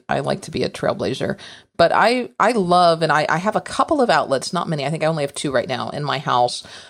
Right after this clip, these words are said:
where I've got the outlets and then I've got U S B A ports in the outlets. I've got one in my laundry room and one on my, um, uh, in my kitchen because that's where I was finding that I was regularly,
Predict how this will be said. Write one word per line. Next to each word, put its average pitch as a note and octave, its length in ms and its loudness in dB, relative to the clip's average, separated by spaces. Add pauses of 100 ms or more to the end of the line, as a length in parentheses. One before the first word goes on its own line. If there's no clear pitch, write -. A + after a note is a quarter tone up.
(100)
where D3 380 4
I've D3 200 0
got D3+ 200 2
the - 160 2
outlets E3+ 460 0
and D#3+ 160 -2
then D3 80 0
I've C#3+ 160 0
got C#3+ 240 2
U D3+ 160 0
S C#3+ 140 0
B D3+ 180 -4
A C#3 140 2
ports F3 380 -2
in F3 100 0
the E3+ 100 0
outlets. F3 380 0
I've D3+ 180 0
got C#3 220 4
one D3+ 140 2
in D#3+ 100 2
my D3+ 100 4
laundry D3 380 0
room D3+ 320 0
and B2+ 400 0
one - 180 0
on C3 120 0
my, A2+ 360 0 (100)
um, - 460 -4 (160)
uh, - 180 -4
in C#3+ 140 2
my - 100 2
kitchen - 460 0 (760)
because C#3+ 280 2
that's C3+ 200 4
where C3+ 80 2
I C3 60 4
was C3 140 -2
finding C#3 260 0
that C3 80 -2
I C3 60 4
was C3+ 160 0
regularly, C3 500 0